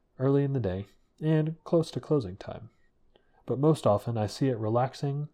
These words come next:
in whatever water source it can find, depending on which exhibit you find it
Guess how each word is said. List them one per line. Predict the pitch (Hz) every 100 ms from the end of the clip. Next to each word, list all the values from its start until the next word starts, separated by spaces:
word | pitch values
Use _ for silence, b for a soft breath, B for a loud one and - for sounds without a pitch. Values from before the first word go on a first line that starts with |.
| b b -
in | 135
whatever | 151 170 139
water | 120 135 101
source | - 101 -
it | 110
can | 113
find, | - 101 92 101 - _ -
depending | 143 - 160 120
on | 101
which | 104
exhibit | 101 101 143 110
you | 120
find | 127 165 151
it | -